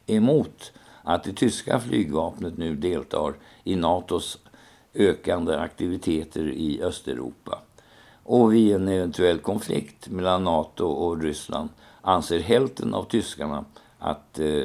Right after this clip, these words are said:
landet ska vara neutralt. Och sen en, eh, ros till, eh, Johan Ehrenberg, som i tidningen etcetera fjärde april skriver under den kloka rubriken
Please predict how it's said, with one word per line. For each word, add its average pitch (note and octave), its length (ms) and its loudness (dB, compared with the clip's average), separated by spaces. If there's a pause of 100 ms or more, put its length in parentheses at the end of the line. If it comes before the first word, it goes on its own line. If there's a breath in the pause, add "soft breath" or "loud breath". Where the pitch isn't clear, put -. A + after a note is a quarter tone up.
(100)
landet D#2 480 0
ska - 260 -4
vara D2+ 300 0
neutralt. C#2+ 840 -8 (920 loud breath)
Och - 220 6
sen A#2 280 10
en, G2+ 220 -2
eh, F#2 180 0
ros E2 320 0
till, E2 300 0
eh, D#2+ 60 2
Johan D2 640 -2 (180)
Ehrenberg, F2+ 540 0 (600 soft breath)
som D#2+ 280 -4
i D#2 100 -2
tidningen D2+ 440 -4
etcetera F#2+ 580 -2
fjärde D#2 360 -2
april G2+ 360 -4
skriver D#2+ 480 -4
under D#2 380 -2
den D#2 180 -6 (240 soft breath)
kloka D#2+ 480 -2
rubriken D2 720 -6